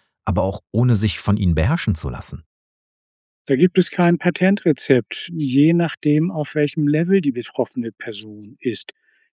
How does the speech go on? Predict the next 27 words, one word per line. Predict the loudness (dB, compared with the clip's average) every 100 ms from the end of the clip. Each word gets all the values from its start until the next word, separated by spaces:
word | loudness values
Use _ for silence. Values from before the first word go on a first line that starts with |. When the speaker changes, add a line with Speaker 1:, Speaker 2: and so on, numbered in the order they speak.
| -4
Speaker 2:
Ist | -2 2
es | 2 4
sinnvoll | 4 4 2
und | 0 -4
erfolgversprechend, | -8 -2 -2 -2 -4 -4 -6 -4 0 0
mit | 0 -4
ihr | -8 0 2 2 0
über | -2 0 2 0
die | 0 0 0 -2
naturwissenschaftlichen | -6 -6 -6 0 2 2 0 -2 -2 -2 -2 -2 -2
Grundlagen | 0 0 4 4 4 0
des | -2 -4
Klimawandels | -6 2 4 4 0 -2 -2 -2 -4 -6
zu | -8 -8
sprechen? | -8 -8 -4 -2 0 0 0 _
Vielleicht | -4 2 4 4 2
basiert | 0 2 2 4
das | 2 -2
Wissen | -2 2 2
dieser | 2 0 -2
Person | -2 0 0 2
nur | 2 0
auf | -2
dem, | 2 4 6 4
was | 0 -6
der | -8 -10
Gemeinschaftskundelehrer | -10 -6 -4 -4 -8 -4 -2 -2 0 -2 -2 -6